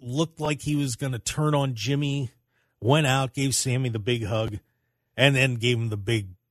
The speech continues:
boot to the face. A massive super kick. And then said, "Well, I gotta stick with it. They're my family," even though you kinda tell he's doing the whole "I'm torn" act. Guys,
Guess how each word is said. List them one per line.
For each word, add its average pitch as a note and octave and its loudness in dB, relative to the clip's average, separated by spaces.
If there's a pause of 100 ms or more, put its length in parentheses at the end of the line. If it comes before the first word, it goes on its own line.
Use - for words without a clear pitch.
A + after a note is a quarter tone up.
(120)
boot A#2 2
to G#2+ -2
the F#2 -2
face. - -8 (540)
A F2 -14
massive A2 0
super F2+ -8
kick. - -10 (760)
And G2+ -2
then G2+ 0
said, F#2+ 0
"Well, G2+ 0
I G#2+ 0
gotta G#2 -2
stick - -4
with G#2+ 2
it. G2+ -4
They're F#2 -2
my F#2 -4
family," A2 0
even G2 -4
though G2 -4
you F#2 -8
kinda F#2 -4
tell A#2 0
he's G2+ -8
doing A2 -6
the G2 -4
whole G2+ -2 (420)
"I'm G#2+ 0
torn" A#2+ -2
act. G2 -10 (920)
Guys, B2+ 0